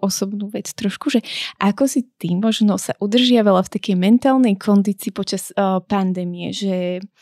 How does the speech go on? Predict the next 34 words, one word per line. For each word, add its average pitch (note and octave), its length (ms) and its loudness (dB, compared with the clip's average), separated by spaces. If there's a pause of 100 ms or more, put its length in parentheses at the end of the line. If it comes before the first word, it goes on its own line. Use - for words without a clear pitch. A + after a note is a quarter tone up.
(260)
že G#3+ 80 -4
čo F4+ 160 0
si F4 80 4
možno A#3+ 240 4
ty G#3 160 -4
tak F3 240 -4
robila, F#3 400 -8
hej? B3+ 160 2
Ja G#3+ 60 2
som G#3+ 180 -2
mala G3 160 -2
takú, - 320 -12 (160)
také G3 240 -8
pravidlo, C4+ 400 2
že F#3+ 160 -2
v A3 160 0
nedeľu A3+ 160 0
som G3 160 -4
sa G3 160 -6
vždy F#3+ 240 -4
ráno F#3 240 0
namaľovala A3+ 720 -2
a G#3 160 0
obliekla G#3 320 0
som G#3+ 160 -2
sa - 80 -2
pekne - 320 -2
na F3+ 160 0
online F#3 400 -4
omšu, G3 480 -4 (240)
aby G#3+ 160 0
som A3 240 0
proste G#3+ 400 -4
s-, - 160 -10